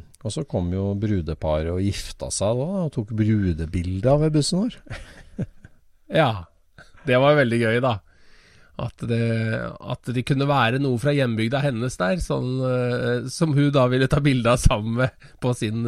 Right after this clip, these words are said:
Speaker 2: store dag, ikke sant? Det var
Speaker 1: Ja.
Speaker 2: litt artig.
Speaker 1: Det var litt artig. Det var veldig artig. <clears throat> Så, nei, så vi har jo begynt å pusle sammen der bildet nå,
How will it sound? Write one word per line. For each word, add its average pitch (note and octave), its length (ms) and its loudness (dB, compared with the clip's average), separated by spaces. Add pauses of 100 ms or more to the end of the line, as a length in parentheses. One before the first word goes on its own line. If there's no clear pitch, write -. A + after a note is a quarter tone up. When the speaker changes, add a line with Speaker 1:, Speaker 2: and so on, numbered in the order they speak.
Speaker 2:
store A#2 280 2
dag, A#2 220 0
ikke C3 240 -4
sant? D#3 320 -4
Det A2+ 160 -4
var - 140 2
Speaker 1:
Ja. B2+ 80 2
Speaker 2:
litt B2+ 120 -6
artig. G#2 280 -4 (420)
Speaker 1:
Det E2+ 160 0
var E2+ 100 0
litt E2+ 160 -4
artig. - 200 -12 (1120)
Det - 140 0
var F#2+ 260 4
veldig E2+ 160 0
artig. - 220 -4 (380)
<clears throat> G2 280 -8
Så, A2 220 -2 (880)
nei, B2 260 4
så - 100 2
vi E3+ 60 8
har C#3+ 100 10
jo C#3 80 6
begynt D3 220 0
å C3 60 -2
pusle - 400 0
sammen F#2+ 340 0
der F#3+ 180 2
bildet A2+ 500 4
nå, G#2 120 4